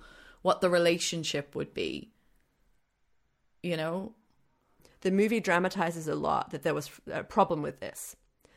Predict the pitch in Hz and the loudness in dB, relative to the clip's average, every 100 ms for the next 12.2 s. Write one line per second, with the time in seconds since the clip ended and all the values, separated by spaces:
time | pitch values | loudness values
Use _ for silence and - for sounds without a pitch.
0 | - - 190 185 175 - 196 190 151 156 | -4 0 0 0 -6 2 4 6 4 -4
1 | - - 190 175 180 160 156 143 - 214 | -6 -6 -6 -4 -4 0 0 0 0 2
2 | 175 - 170 143 160 165 165 160 - 220 | 2 2 -2 0 0 0 -2 -4 -4 -4
3 | - 165 156 156 156 139 151 151 - 117 | -4 -6 -6 -6 -6 -6 -6 -8 -8 -10
4 | 127 - _ _ _ _ - - - - | -10 -16 _ _ _ _ -20 -20 -20 -20
5 | _ 220 233 320 302 254 233 214 185 175 | _ 4 6 8 8 8 8 6 0 0
6 | 208 208 220 190 175 170 160 - 180 - | 0 0 0 -2 -2 -2 -6 -6 -10 -10
7 | - - - _ _ _ _ _ _ _ | -12 -14 -20 _ _ _ _ _ _ _
8 | _ _ - 208 208 220 233 220 208 208 | _ _ 0 2 4 4 4 4 2 0
9 | 202 190 175 165 180 151 135 - 175 170 | 0 0 0 0 0 0 0 -4 -4 0
10 | 196 190 175 - - 170 165 160 170 160 | 0 0 -2 -2 -4 -4 -4 -4 -4 -4
11 | 175 185 165 208 226 226 190 - - 127 | -2 -4 2 6 8 6 2 -4 -8 -8
12 | 196 | -12